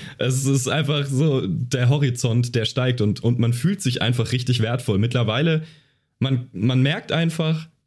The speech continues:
es ist echt alles nur im Kopf. Und das ist dann wirklich dieses Selbstvertrauen. So, wenn ich in eine neue Firma gehe, dann schaue ich dem Chef auf Augenhöhe in die Augen, weil ich weiß, ich bin genauso ein geiler Motherfucker wie er. Und wenn er mich nicht jetzt hier nimmt, dann verliert er was.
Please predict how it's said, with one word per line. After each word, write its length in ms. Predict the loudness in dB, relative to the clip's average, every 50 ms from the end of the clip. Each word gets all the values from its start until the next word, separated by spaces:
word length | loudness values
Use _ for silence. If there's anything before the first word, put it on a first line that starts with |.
| _ _ _ _ _ _ _ _ _ _ _ _ _ _ _ _ _
es 140 | -2 0 0
ist 100 | 2 2
echt 200 | 2 0 0 0
alles 240 | 0 0 0 0 2
nur 140 | 2 4 4
im 100 | 2 2
Kopf. 300 | 2 -2 -2 -2 -2 -2
Und 140 | 0 0 0
das 180 | 0 0 -2
ist 140 | -2 0 2
dann 120 | 2 2 2
wirklich 260 | 0 0 -2 -2 0
dieses 220 | 0 0 0 0
Selbstvertrauen. 540 | 0 0 -2 0 -2 -2 -2 0 2 2 2
So, 100 | 2 2
wenn 120 | 2 0 0
ich 140 | 0 0 2
in 80 | 2
eine 80 | 2 2
neue 300 | 2 2 2 2 0 0
Firma 320 | -2 -2 0 2 2 2
gehe, 300 | 2 2 0 0 0 2
dann 160 | 0 0 0
schaue 260 | 0 -2 0 0 0 0
ich 100 | 0 0
dem 160 | -2 -2 0
Chef 400 | 0 0 0 -2 -2 -4 -10 -18 _ _ _ _ _ _
auf 240 | -4 -4 -4 -4 -4
Augenhöhe 720 | -2 0 2 2 2 2 2 4 2 4 4 2 2 0 -4 -8 _ _ _ _ _ _
in 120 | -2 -2 0
die 120 | 0 0 0
Augen, 400 | 0 2 2 2 2 2 0 0
weil 240 | 0 0 0 0 -2
ich 140 | -2 -2 -2
weiß, 420 | -2 0 0 0 0 -2 -4 -6 -6
ich 180 | -8 -6 -2
bin 160 | 0 2 2 2
genauso 400 | 2 2 2 2 2 2 2 0
ein 80 | 0
geiler 260 | 0 0 2 2 4
Motherfucker 580 | 4 2 2 2 0 0 0 0 0 0 0 0
wie 80 | 0 0
er. 340 | 0 0 0 0 0 -2 -4 -8 _ _ _ _ -2
Und 160 | -2 0 0
wenn 120 | 0 0
er 180 | 0 0 2 2
mich 200 | 2 2 2 2
nicht 180 | 0 0 0 -2
jetzt 180 | -4 -2 -2 -2
hier 140 | 0 2
nimmt, 420 | 2 2 2 4 2 2 0 -2 -6 -14 _ _ _
dann 140 | -2 -2 0
verliert 380 | 0 2 2 2 2 2 0 0
er 140 | -2 0
was. 340 | 0 -2 -2 -4 -8 -14 _